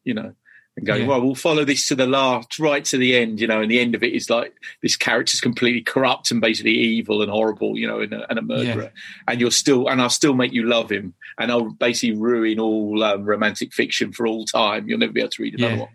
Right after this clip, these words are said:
Speaker 1: Mills and Boon book after this, you know. I think
Speaker 2: Yeah,
Speaker 1: that's, uh,
Speaker 2: <laughs>
Speaker 1: that was,
Speaker 2: completely.
Speaker 1: that was part of it, you know.
Speaker 2: It's kind of the beauty of it in the writing is that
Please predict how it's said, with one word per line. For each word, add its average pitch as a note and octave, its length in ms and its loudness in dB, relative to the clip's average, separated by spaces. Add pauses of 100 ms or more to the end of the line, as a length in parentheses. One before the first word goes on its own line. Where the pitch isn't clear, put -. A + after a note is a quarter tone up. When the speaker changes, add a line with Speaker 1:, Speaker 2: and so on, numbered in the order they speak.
(160)
Speaker 1:
Mills A2+ 220 0
and A2 100 -4
Boon A2+ 260 0
book F#2+ 200 -2
after G2+ 280 -6
this, G#2 240 -6
you - 80 -4
know. G#2+ 140 -6 (380)
I A#2 80 0
think A#2+ 140 0
Speaker 2:
Yeah, A#2 120 -2
Speaker 1:
that's, - 220 -2
uh, G2+ 140 -2
Speaker 2:
<laughs> C#3 120 -4
Speaker 1:
that A#2+ 160 0
was, A2+ 220 0
Speaker 2:
completely. A2 200 -8 (300)
Speaker 1:
that C3+ 160 4
was A2+ 140 0
part B2 340 2
of - 100 -8
it, - 220 -4
you A2 100 0
know. G#2 200 -6 (260)
Speaker 2:
It's - 140 -2
kind F#3+ 240 4
of F3 100 -2
the D#3+ 80 0
beauty E3 400 2
of B2+ 140 0
it C3+ 160 -2 (240)
in C3 180 2
the B2 100 4
writing C#3 460 2
is A2 280 0
that A#2 260 0